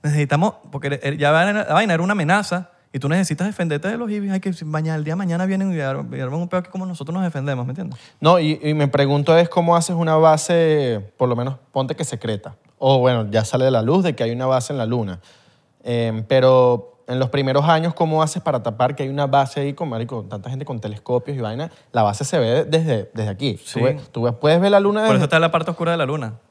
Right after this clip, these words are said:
Speaker 1: como el disco de Pink Floyd.
Speaker 2: También, pero, exacto. Pero no sé, bueno,
Speaker 1: Bueno,
Speaker 2: el pe-,
Speaker 1: se-
Speaker 2: el pedo es cómo solucionan después, bueno,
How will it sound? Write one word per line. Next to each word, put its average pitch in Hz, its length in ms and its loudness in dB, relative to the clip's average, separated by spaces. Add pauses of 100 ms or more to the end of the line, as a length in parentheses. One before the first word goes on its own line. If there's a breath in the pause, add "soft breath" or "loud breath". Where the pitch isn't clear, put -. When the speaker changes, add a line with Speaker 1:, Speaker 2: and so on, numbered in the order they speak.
(120)
Speaker 1:
como 120 140 -12
el 117 40 -8
disco 113 140 -8
de 139 60 -10
Pink - 140 0
Floyd. 127 40 4 (160)
Speaker 2:
También, 110 340 -2
pero, 147 340 4 (560)
exacto. 113 360 -6 (1080 soft breath)
Pero 131 220 6
no 127 120 0
sé, 135 200 -6
bueno, 131 380 0
Speaker 1:
Bueno, 143 160 0
Speaker 2:
el 117 40 -2
pe-, 135 180 4
Speaker 1:
se- 143 60 2
Speaker 2:
el 139 80 2
pedo 143 160 6
es 147 60 2
cómo 175 220 2
solucionan 160 500 -2
después, 156 400 -2
bueno, 147 240 0